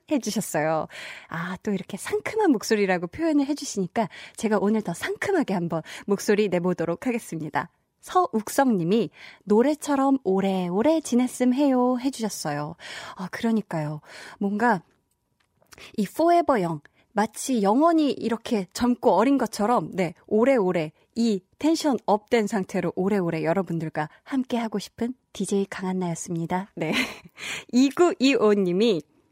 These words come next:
"오늘은 공원 산책룩으로 입고 나오셨네요."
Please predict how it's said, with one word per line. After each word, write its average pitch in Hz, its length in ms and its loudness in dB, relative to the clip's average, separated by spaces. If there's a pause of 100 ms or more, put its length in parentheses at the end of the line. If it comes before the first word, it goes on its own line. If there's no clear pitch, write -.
(260)
"오늘은 220 560 4 (240)
공원 269 380 4
산책룩으로 262 880 2
입고 180 280 0
나오셨네요." 185 760 2